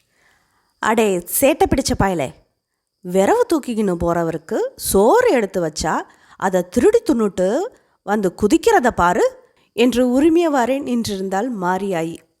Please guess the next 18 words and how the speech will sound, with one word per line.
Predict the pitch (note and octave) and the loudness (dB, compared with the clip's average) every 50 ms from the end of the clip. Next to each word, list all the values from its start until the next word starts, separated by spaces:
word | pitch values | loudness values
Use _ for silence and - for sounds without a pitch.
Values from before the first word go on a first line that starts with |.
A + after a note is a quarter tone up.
| _ _ _ _ _ _ _ _ _ _ _ _ _ _ _ | _ _ _ _ _ _ _ _ _ _ _ _ _ _ _
"வாடி | - A3 A3 A#3+ A#3+ A#3+ A#3 G#3+ A3+ A#3 C4 E4+ B4 C#5 - _ - | -6 0 2 2 4 4 2 0 0 0 0 -2 -2 -4 -8 _ -6
உத்தம | C#4+ C#4+ C#4+ - - F4 E4 D4 | -6 -6 -4 0 2 2 2 2
பத்தினி, | C#4 C#4 C4+ C#4 C#4 - F4 D#4 A#3 E3+ B2+ - _ _ _ _ _ _ | 2 0 0 -2 0 0 0 0 0 -2 -4 -8 _ _ _ _ _ _
பத்தினி | - B3 A#3+ B3 - - - C#4+ A#3+ | -6 -6 -6 -4 -4 -4 -2 -2 -2
படபடா, | F3 G#3+ G3 G3 G3+ G3+ A3 G3+ F#3+ F#3+ G3 G#3+ C4+ G#4 - | 0 0 0 0 0 0 0 0 2 2 2 2 2 0 0
பானை | - D#4 C4 B3 C4+ C#4+ D4 | 2 2 2 2 2 0 -2
சட்டி | - - D#4+ B3+ - - D#4 F4 E4+ | -2 0 -2 -2 -2 -2 -2 0 2
லொடலொடா" | D#4+ C4 B3 B3+ C#4 C#4+ C4+ C4+ C4+ C4+ - - - _ _ _ _ _ _ _ _ _ _ _ _ _ _ | 2 2 2 2 2 2 2 2 0 0 -4 -6 -20 _ _ _ _ _ _ _ _ _ _ _ _ _ _
என்று | - B3+ C4 A3+ A3 A3+ G#3+ G3+ - - _ | 0 0 0 2 2 -2 -2 -2 -6 -12 _
ஒரு | - G3+ G#3 G3 G3 - | -6 -4 -4 -4 -6 -6
பச்சையான | - B3 C4 C4 - F4 F4+ F4 E4+ E4 F4+ | -6 -4 -4 -2 0 0 2 2 2 2 0
பழமொழியை | F4 F4+ - A#3+ G#3+ B3 C#4+ C#4+ D4 C#4 B3+ B3 A3+ | 0 0 -2 0 0 0 0 0 0 0 0 -2 -2
நீட்டி | A3 G#3+ A#3 B3 B3+ C#4 B3+ | -2 -2 -4 -4 -4 -4 -4
முழக்கி | A3 A3 G#3 G3 - - - G3+ F#3+ - - _ - | -2 -2 -4 -4 -6 -8 -8 -10 -10 -10 -12 _ -18
சேலை | - - - - B3+ A#3 C4 C#4 D#4 D4+ | -14 -10 -6 -2 0 0 0 0 -2 -4
தலைப்பை | D#4 B3 A3 A3 A3 A3 G#3 G#3+ | -4 -4 -4 -4 -4 -4 -4 -4
வரித்து | G3 G3 F#3+ G3 A3+ - - G#3 | -2 -4 -4 -4 -6 -8 -10 -8
வந்தாள் | - G3 F#3 F#3 F3 F3+ F3+ F#3+ | -6 -6 -4 -4 -4 -4 -4 -4